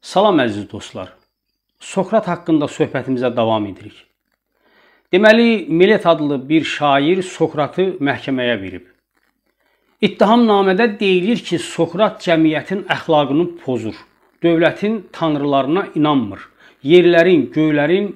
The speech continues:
işlərinə qarışır və s. Milet bütün bu ittihamlarına görə Sokrata ölüm hökmü tələb eləyir.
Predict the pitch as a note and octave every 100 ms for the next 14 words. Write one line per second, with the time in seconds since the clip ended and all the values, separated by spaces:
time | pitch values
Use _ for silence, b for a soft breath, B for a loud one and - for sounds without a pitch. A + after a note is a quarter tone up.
0 | - - D#3 C#3 C#3+ A#2 F#2+ - G#2+ F#2+
1 | A2 - A#2 F2 - _ _ b b b
2 | b D3 G3+ A#3 - - b b b b
3 | D#3 A#3 B3 A3+ B3+ B3+ - G3 F#3+ G3+
4 | F3 F#3+ F#3 F3 F3 F#3 A3 G3+ - F3+
5 | G3+ B3 C4 - E3+ - F#3 F#3 F3+ E3+
6 | C4 - - G3 A3 C3+ A#2 - A#2+ A#2+
7 | A#2+ - A#2 G#2+ G2+ G2 F#2+ F#2